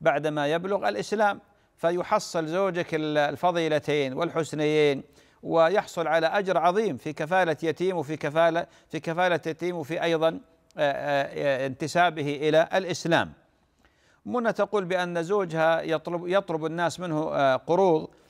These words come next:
ويعطيهم، ولكن لا يريدوا، لا يرجعون المال. فتقول: "أنا دخلت مع زوجي في نقاش حاد أن لا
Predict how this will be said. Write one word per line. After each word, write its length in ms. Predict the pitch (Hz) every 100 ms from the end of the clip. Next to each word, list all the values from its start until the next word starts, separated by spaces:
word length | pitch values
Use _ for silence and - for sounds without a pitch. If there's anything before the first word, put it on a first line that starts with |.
| _
ويعطيهم، 680 | 160 165 160 208 208 170 180
ولكن 360 | 175 170 165
لا 200 | 160 196
يريدوا، 680 | 208 196 180 170 185 190 156
لا 220 | 170 196
يرجعون 640 | 202 185 180 151 175 185 165
المال. 420 | 160 170 160 98 - _ _ _ _
فتقول: 500 | 175 180 - 208 233
"أنا 320 | 214 220 208
دخلت 420 | 202 190 - 220 185 185
مع 280 | 175 165
زوجي 360 | 170 196 196 180
في 180 | 175 170
نقاش 440 | 170 - 175 139
حاد 320 | - 175 202 202 _ _ _ -
أن 160 | 170 165
لا 480 | 160 196 233 220